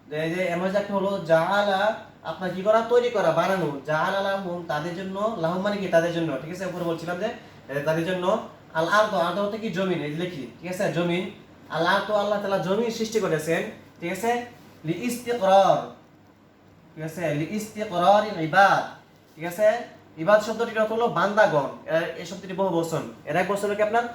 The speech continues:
আব্দুন। এক বচন হলো আপনার আব্দুন। এক বচন হলো কি আমরা আব্দুন। আল ইস্তিকরার মানে কি? স্থির থাকার জন্য,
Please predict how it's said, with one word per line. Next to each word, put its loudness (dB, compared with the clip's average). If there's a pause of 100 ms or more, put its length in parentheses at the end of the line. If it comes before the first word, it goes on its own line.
(240)
আব্দুন। -2 (640)
এক -8
বচন -6
হলো -2
আপনার -2 (960)
আব্দুন। -4 (1120)
এক -12
বচন -6
হলো -2
কি -2
আমরা 2
আব্দুন। -2 (280)
আল 0
ইস্তিকরার -2
মানে -2
কি? -6
স্থির -2
থাকার 4
জন্য, -2